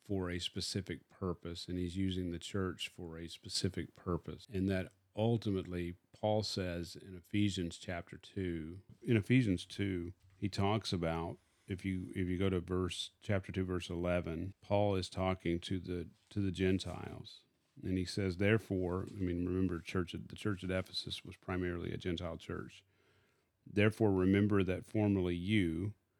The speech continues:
the Gentiles in the flesh, who are called uncircumcision by the so-called circumcision." So, so the Gentiles are uncircumcision, meaning that they, you know, don't have the sign of being God's people,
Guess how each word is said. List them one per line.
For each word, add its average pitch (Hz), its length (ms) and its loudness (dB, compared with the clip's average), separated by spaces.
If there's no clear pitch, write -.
the 98 100 2
Gentiles 95 580 4
in 87 120 2
the 87 60 -2
flesh, 92 560 0
who 90 380 0
are 95 140 -2
called 92 500 0
uncircumcision 90 1200 2
by 92 160 4
the 87 240 -2
so-called 92 640 -4
circumcision." 98 880 0
So, 92 340 -4
so 101 160 0
the 95 100 4
Gentiles 95 600 6
are 78 100 -2
uncircumcision, 90 1000 2
meaning 87 260 2
that 82 120 -6
they, 82 100 -4
you - 580 -6
know, 87 60 0
don't 90 240 4
have 87 140 0
the 85 80 -6
sign 90 500 2
of 85 520 -6
being 87 240 0
God's 85 280 -4
people, 87 480 -4